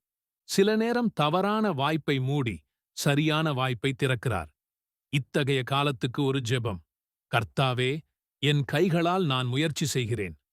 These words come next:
ஆனால் வெற்றி உங்களால தான் தான் வரும். என் வாழ்க்கையில் பணம் இல்லாத காலம் வந்தாலும் என் நம்பிக்கை உங்களை விட்டுப் போகாது.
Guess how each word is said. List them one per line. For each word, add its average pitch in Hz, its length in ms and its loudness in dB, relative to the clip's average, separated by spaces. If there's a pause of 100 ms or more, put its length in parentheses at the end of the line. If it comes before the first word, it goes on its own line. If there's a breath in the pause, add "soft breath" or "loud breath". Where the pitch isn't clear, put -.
(140)
ஆனால் 135 440 0 (260 soft breath)
வெற்றி 156 560 0
உங்களால 139 540 0
தான் 131 240 0
தான் 135 220 0
வரும். 110 320 -4 (520)
என் 143 200 2
வாழ்க்கையில் 160 640 2
பணம் 180 320 2
இல்லாத 170 360 2
காலம் 135 400 0
வந்தாலும் 123 600 -2 (300)
என் 143 200 2
நம்பிக்கை 196 540 2
உங்களை 139 380 2
விட்டுப் 127 380 -2
போகாது. 113 600 -2